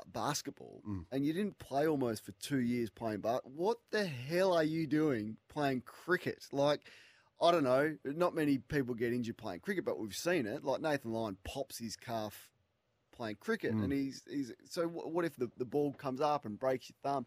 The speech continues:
Speaker 1: That's, that's what I, I, I couldn't believe that he would even risk it for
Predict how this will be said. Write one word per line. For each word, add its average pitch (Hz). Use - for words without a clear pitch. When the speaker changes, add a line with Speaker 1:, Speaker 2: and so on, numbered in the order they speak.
Speaker 1:
That's, -
that's 135
what 107
I, 135
I, 120
I -
couldn't 147
believe 123
that 123
he 147
would 135
even 120
risk 143
it 117
for 110